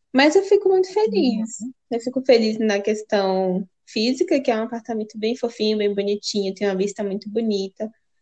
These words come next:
Speaker 1: Fico também feliz porque fica perto dos meus pais. Então, é, foi um pouquinho traumático sair de casa, mas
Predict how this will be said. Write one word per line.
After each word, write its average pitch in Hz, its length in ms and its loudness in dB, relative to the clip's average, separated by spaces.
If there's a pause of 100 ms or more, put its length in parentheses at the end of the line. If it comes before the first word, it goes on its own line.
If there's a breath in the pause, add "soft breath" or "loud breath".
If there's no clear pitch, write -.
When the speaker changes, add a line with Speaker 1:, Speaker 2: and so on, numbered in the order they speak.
(400)
Speaker 1:
Fico 240 240 0
também 220 240 4
feliz 208 300 2
porque 226 140 -2
fica 247 180 -8
perto 214 280 2
dos 214 100 -14
meus 208 240 0
pais. 208 580 0
Então, 226 1000 2 (240)
é, 208 840 4 (220)
foi 254 140 8
um 294 60 6
pouquinho 320 320 4
traumático 233 640 0
sair 214 300 0
de - 140 -12
casa, 208 600 0 (240)
mas 202 520 0